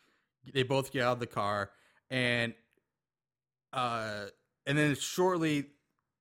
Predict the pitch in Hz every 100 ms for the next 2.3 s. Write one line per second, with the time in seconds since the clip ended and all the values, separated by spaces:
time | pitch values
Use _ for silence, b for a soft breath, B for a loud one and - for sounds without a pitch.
0 | _ _ _ _ _ - 156 139 139 131
1 | 127 120 113 120 127 131 131 139 123 117
2 | 87 -